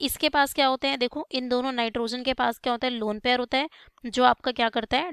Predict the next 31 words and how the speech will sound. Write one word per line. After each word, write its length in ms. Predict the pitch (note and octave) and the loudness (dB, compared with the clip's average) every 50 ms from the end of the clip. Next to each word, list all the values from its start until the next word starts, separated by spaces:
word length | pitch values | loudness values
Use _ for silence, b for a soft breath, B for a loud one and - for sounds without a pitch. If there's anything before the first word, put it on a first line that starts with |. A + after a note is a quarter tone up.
| A#3 | -6
डोनेट 360 | G3 G#3+ A3 A3 A3 A3 G#3+ | -4 -2 -2 0 0 0 -2
करता 260 | - - G3+ G3 - G#3 | 0 -2 -2 0 0 -2
है। 40 | |
तो 100 | G#3 - A#3 | 0 0 -2
यहाँ 280 | A3 A#3 A3+ A3+ A#3 A#3 - | -2 -2 0 0 -2 0 0
पे 60 | C4+ | -2
ये 180 | B3 B3+ D4 C#4 | 0 0 -2 0
डोनर 360 | G#3+ A3+ G#3+ G#3+ A3 A3+ A3 | 0 0 0 2 2 4 4
एटम 280 | G#3+ G#3+ G#3 - G#3+ G#3 | 4 4 4 2 -2 -2
की 100 | - G#3+ | -2 -2
तरह 200 | - G#3+ G#3+ G#3+ | 0 2 0 2
काम 240 | - G#3+ F#3+ F#3+ F#3+ | 0 0 -4 -4 -6
करता 240 | - A#3 G#3 - G#3 | -10 -10 -6 -4 -4
है, 60 | G3+ | -4
ठीक 220 | - B3 B3 - E4+ | -2 -4 -4 -2 -2
है। 100 | E4 - B B B B B B | -2 -2 B B B B B B
यहाँ 240 | A3 A3 A3+ A3 A3+ | 0 2 2 2 2
पे 100 | A3+ C4 | 0 0
ये 100 | B3 B3+ | -2 -2
किसकी 300 | B3 - B3 - - B3+ | -2 -2 -4 -4 -2 0
तरह 180 | B3 B3 B3 B3 | 2 2 2 2
काम 220 | - B3 A#3 A#3 | 2 0 -2 -2
करता 260 | A#3 B3 A#3 A#3 C4 | -2 -4 -4 0 0
है, 160 | B3+ C#4+ D#4 C#4 | 0 0 0 0
डोनर 340 | A3 A3+ A3 A3 A#3 A#3 | -2 -2 -2 2 2 4
एटम 280 | A3+ A3 G#3+ A3+ A3 A3 | 4 4 2 2 -4 -4
की 120 | G#3+ A#3 | -4 -4
तरह 180 | A3 A3+ G#3+ A3 | -2 0 0 0
काम 240 | - - G#3 G3 G3+ | 0 -2 -4 -4 -4
करता 280 | G#3 A3+ G#3+ G#3 - A#3 | -4 -4 -4 -2 -2 -4
है। 100 | A#3 | -4